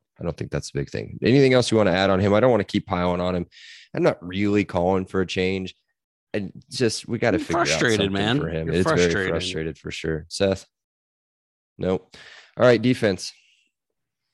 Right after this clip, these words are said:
Speaker 1: I'll go first 'cause Brandon's already talked about it. Um,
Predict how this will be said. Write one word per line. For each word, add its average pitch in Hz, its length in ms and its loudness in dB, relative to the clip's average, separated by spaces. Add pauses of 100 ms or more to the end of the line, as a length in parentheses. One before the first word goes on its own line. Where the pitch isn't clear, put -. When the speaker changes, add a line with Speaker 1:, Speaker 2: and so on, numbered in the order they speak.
(760)
Speaker 1:
I'll 117 100 2
go 120 100 2
first 110 280 2
'cause 101 100 0
Brandon's 110 300 2
already 90 160 0
talked 76 260 -10
about 78 200 -8
it. - 80 -12 (500)
Um, 92 460 2